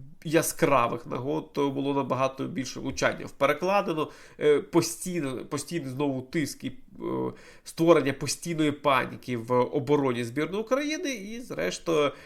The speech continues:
якщо хто і, е, міг забивати ще або мав забивати, тому що Україна теж могла, то це Італія. Тому чудовий матч для команди Лучано Спалетті,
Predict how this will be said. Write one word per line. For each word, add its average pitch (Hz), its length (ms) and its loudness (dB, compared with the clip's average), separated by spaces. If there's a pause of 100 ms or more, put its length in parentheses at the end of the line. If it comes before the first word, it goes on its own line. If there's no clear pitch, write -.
(260)
якщо - 640 2
хто - 340 0
і, 135 420 -2 (300)
е, 123 180 0
міг 139 240 0
забивати 127 580 2
ще - 240 -6
або 147 180 0
мав 131 420 4
забивати, 107 640 -4
тому 123 300 -8
що 131 160 -6
Україна 127 320 -2
теж 123 360 -2
могла, 120 300 -12
то 165 200 6
це 143 380 4 (320)
Італія. 117 640 -2
Тому 131 540 -2
чудовий 135 360 2
матч 120 220 -4
для 117 160 -2
команди 131 400 0
Лучано 143 420 0
Спалетті, 175 600 2